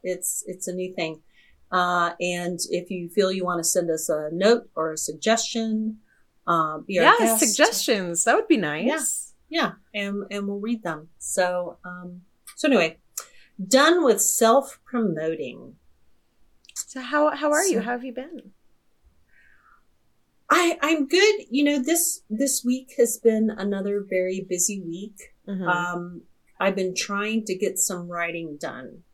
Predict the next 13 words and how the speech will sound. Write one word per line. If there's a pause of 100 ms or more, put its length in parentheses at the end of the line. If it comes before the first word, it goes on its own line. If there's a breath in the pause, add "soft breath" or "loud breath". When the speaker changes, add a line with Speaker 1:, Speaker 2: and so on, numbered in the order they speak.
(360)
Speaker 1:
but (120)
my (200)
day
job, (800)
um,
the
one
that
pays
the
bills
and (200)
provides